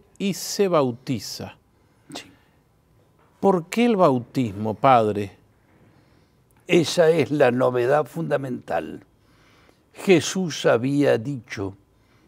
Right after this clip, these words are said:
Speaker 2: mejor dicho, el mismo Juan Bautista había dicho que él bautizaba solamente en agua, pero vendrá detrás de mí uno que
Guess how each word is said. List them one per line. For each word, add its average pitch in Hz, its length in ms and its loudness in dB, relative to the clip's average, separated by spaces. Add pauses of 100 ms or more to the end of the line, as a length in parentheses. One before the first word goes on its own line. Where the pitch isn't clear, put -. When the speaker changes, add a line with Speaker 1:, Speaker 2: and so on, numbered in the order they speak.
Speaker 2:
mejor 143 520 2
dicho, 147 400 -4
el 135 260 0
mismo 139 640 0 (260)
Juan 185 240 6
Bautista 147 580 0
había 139 220 0
dicho 139 420 -4 (360)
que 185 100 8
él 190 80 8
bautizaba 170 880 4
solamente 208 680 4
en 160 100 4
agua, 107 420 0 (760)
pero 190 180 8
vendrá 185 420 6
detrás 170 400 2
de 151 80 2
mí 175 260 -2
uno 165 460 2 (320)
que 160 300 4